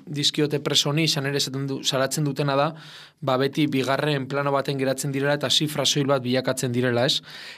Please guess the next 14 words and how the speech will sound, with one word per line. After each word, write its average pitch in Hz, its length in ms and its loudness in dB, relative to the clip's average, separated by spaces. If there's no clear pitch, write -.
Em, 139 1200 2
bueno, 165 200 4
Xavier 151 240 4
Gonzálezek 170 440 2
hogeita 147 280 2
zortzi 165 360 0
urte 151 480 4
zituen, 190 680 4
eta 127 1300 2
berak, 143 380 0
eh, 131 260 2
hiru 139 520 2
seme 139 280 2
alaba 127 500 2